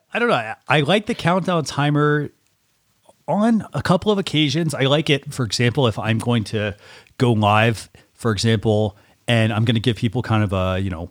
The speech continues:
a behind the scenes of what's going on. For example, it might just be me working on my keyboard, for example,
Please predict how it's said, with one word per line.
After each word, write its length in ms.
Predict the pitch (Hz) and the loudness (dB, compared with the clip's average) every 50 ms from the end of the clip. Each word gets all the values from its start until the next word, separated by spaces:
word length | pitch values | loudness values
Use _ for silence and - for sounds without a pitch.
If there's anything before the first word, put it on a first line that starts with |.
| _ _ - | _ _ -8
a 80 | 101 | -6
behind 340 | 92 - - 127 123 117 110 | -6 -2 0 2 2 2 2
the 60 | 107 | 0
scenes 280 | - - 120 117 117 101 | 0 0 0 0 2 0
of 80 | 107 90 | 0 -2
what's 160 | 107 104 - | -2 -4 -2
going 200 | - 113 107 104 | -2 -2 -2 0
on. 220 | 107 113 117 107 98 | 0 0 0 0 -2
For 120 | - - | -4 -6
example, 440 | 98 - - 123 127 - 131 117 117 | -6 -2 0 0 0 2 2 0 0
it 60 | 110 | 2
might 180 | 110 120 131 - | 0 0 0 0
just 220 | - 113 - - | -2 -4 -4 -4
be 340 | - 117 110 110 104 104 98 - - - - _ | -2 0 0 0 0 -2 -4 -6 -12 -20 -14 _
me 220 | - 110 127 131 | 0 2 2 2
working 280 | 120 110 113 107 - 120 | 2 2 0 0 0 0
on 100 | 113 113 | 2 2
my 100 | 113 107 | 2 0
keyboard, 500 | - - 147 147 131 120 107 95 95 - | 0 0 0 0 0 0 0 -2 -2 -4
for 120 | - 107 | -6 -8
example, 580 | 95 87 - 113 101 101 - 101 95 98 95 | -8 -6 -4 -4 -4 -2 -2 -2 -2 -2 -4